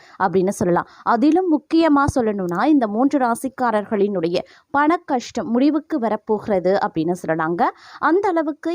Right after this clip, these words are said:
இந்த மூன்று ராசிக்காரர்கள் பார்த்தீங்க அப்படின்னா, இந்த கஜகேசரி ராஜ யோகத்தால பலன் பெறக்கூடிய வகையில் அமையப்பெற்றிருக்கிறார்கள்.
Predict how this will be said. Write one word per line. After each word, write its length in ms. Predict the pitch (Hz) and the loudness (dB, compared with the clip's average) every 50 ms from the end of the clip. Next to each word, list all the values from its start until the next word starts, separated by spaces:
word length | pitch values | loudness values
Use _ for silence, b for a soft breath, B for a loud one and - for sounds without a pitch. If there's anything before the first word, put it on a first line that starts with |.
| 339 - | -6 -6
இந்த 300 | - 254 247 247 240 247 | -6 -6 -4 -2 -2 -2
மூன்று 300 | 233 233 233 240 233 240 | -2 -2 -6 -6 -4 -4
ராசிக்காரர்கள் 960 | 220 196 202 214 - - 254 - - 233 214 190 185 180 180 175 - 190 175 175 | -2 -2 -2 -2 -4 -8 -8 -8 -8 -8 -6 -2 -2 -4 -4 -4 -6 -6 -6 -4
பார்த்தீங்க 340 | - 170 175 170 185 185 190 | -2 -4 -4 _ -6 -4 -4
அப்படின்னா, 380 | 196 196 - 165 160 180 233 311 453 b b b b b | -4 -4 -4 -8 -4 -2 -2 -2 -4 b b b b b
இந்த 280 | b 269 320 359 370 349 320 294 | b 2 2 2 2 0 0 0
கஜகேசரி 680 | - 285 269 277 330 320 349 320 294 294 302 269 262 262 277 | -2 -2 -2 -2 -4 -2 -2 -4 -2 0 -2 -2 -2 -2 -2
ராஜ 400 | 247 240 220 233 247 - 285 262 196 | 0 0 0 0 0 0 -2 -2 0
யோகத்தால 720 | 190 190 196 196 - 240 233 _ 226 202 180 165 165 - - | 0 -2 -2 0 -2 -2 -2 _ -2 -2 0 0 -2 -2 -2
பலன் 260 | - 185 180 202 233 | -2 0 0 0 -2
பெறக்கூடிய 580 | 220 247 226 226 - _ 233 220 214 208 202 196 | -2 -4 -4 -4 -4 _ 0 0 2 2 0 -2
வகையில் 400 | 180 175 - 233 240 254 240 214 | -2 -4 -4 -4 -4 -4 -4 -4
அமையப்பெற்றிருக்கிறார்கள். 1080 | 180 180 185 196 196 - 190 - - 160 - 160 _ - 175 165 160 151 - 180 - | -6 -4 -6 -6 -6 -8 -12 -10 -10 -10 -10 -10 _ -4 -2 -2 -2 -2 -2 -6 -6